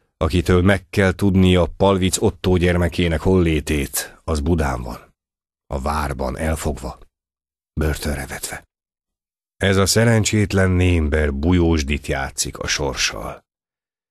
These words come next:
Mikor Palvic kereste, akkor a magyar tábor vonalán belül volt csak található, s midőn Baradlai keresi, az osztrák várfogságban ül.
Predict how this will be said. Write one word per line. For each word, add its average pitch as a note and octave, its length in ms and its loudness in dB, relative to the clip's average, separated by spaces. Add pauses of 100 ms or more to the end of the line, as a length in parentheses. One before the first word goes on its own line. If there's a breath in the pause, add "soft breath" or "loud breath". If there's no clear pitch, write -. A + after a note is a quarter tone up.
(120)
Mikor G#2+ 340 2
Palvic C3 420 4
kereste, A#2 600 2 (640)
akkor E2+ 300 2
a F#2 40 4
magyar F2+ 400 4
tábor D#2 520 -2
vonalán D2 560 0
belül C#2+ 340 -4
volt C2+ 300 -6
csak - 300 -6
található, C#2+ 800 -4 (480)
s - 80 -10
midőn B2+ 380 4
Baradlai C3 500 6
keresi, G2+ 580 2 (320)
az F2+ 180 0
osztrák D#2 580 -2
várfogságban B1 840 -6
ül. G1+ 320 -14